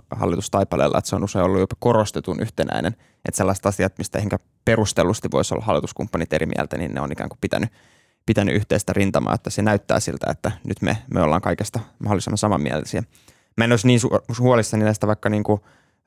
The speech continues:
äh, ulkopuolelta tulevista paineista tässäkään kuin siitä, että hallituksen sisältä alkaa sit nousta uusia vaatimuksia ja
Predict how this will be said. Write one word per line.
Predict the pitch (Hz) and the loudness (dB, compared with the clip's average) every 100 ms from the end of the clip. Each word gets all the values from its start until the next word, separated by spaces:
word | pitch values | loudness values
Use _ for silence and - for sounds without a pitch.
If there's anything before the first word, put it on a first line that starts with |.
| - | 0
äh, | - - - | 0 0 4
ulkopuolelta | 156 143 123 117 101 101 | 4 6 4 4 4 2
tulevista | 104 104 104 - | 2 4 2 0
paineista | 110 104 104 101 | 2 2 2 0
tässäkään | 107 104 - 95 101 | 0 0 0 -2 -2
kuin | - | 0
siitä, | 101 101 64 - | 0 4 2 2
että | - 92 | 0 0
hallituksen | - 110 104 101 110 | 0 0 0 0 0
sisältä | 110 110 98 80 | 2 2 2 2
alkaa | 104 - | 2 0
sit | 127 - | -4 -4
nousta | 78 - - | -4 -2 -2
uusia | 76 - 73 | -2 0 2
vaatimuksia | 73 71 71 71 - 58 - _ _ _ _ | 2 2 -2 -4 -2 -2 -2 _ _ _ _
ja | - | -2